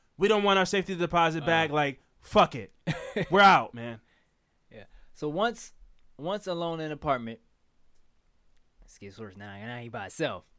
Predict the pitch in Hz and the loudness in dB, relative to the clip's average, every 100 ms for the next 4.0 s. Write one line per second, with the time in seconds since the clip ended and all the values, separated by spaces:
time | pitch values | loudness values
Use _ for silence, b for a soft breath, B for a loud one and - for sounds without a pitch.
0 | - _ - _ _ - 131 117 104 - | -20 _ -20 _ _ -10 -8 -6 -8 -8
1 | 156 190 208 190 175 170 156 143 175 170 | -6 -6 -6 -8 -4 -2 -2 -4 -4 -4
2 | - 147 151 135 - 165 160 147 139 _ | -6 -10 -10 -10 -6 -4 -4 -8 -12 _
3 | - 190 185 214 196 185 - - 190 175 | -4 -2 -2 -6 -6 -8 -10 -4 -2 -2